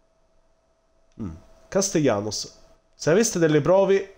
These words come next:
mi avreste già sequestrato pistola e distintivo, giustamente. Eh, P H I ovviamente è stato abbastanza attento, altrimenti le avremmo. Ma la teniamo d'occhio. Castellanos,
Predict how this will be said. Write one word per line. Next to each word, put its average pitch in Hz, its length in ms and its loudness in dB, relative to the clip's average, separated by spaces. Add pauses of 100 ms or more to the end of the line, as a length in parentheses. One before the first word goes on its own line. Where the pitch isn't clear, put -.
mi 143 180 -2
avreste 147 400 -2
già 170 180 0
sequestrato 151 640 -4
pistola 160 500 -4
e 160 80 -6
distintivo, 107 760 -12
giustamente. 95 640 -12 (1500)
Eh, 92 920 -12
P - 60 -16
H 127 400 -2
I 254 300 -2
ovviamente 190 500 2
è - 20 4
stato 170 220 2
abbastanza 165 520 0
attento, 117 540 -2
altrimenti 147 640 -4 (1000)
le 151 340 -6
avremmo. 101 680 -8 (560)
Ma 127 100 0
la 151 100 4
teniamo 139 320 0
d'occhio. 98 380 -12 (440)
Castellanos, 131 880 -2